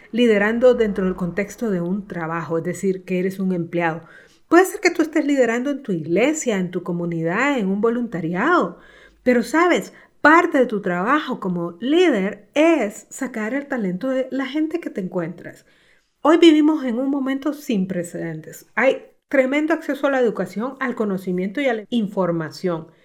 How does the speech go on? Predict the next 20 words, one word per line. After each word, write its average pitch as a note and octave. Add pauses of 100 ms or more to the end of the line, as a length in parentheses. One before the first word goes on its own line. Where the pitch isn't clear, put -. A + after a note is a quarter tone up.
(320)
Pero C4
te C4
voy C4
a C#4+
decir, F#3
paradójicamente, C4+
también G3+
hay A3+
un A3+
gran C4
desperdicio F#3
de E3
talento. D#3+ (440)
Lo A#3
más D4+
normal C4
es D4+
encontrar A3
personas B3+ (300)
brillantes G#3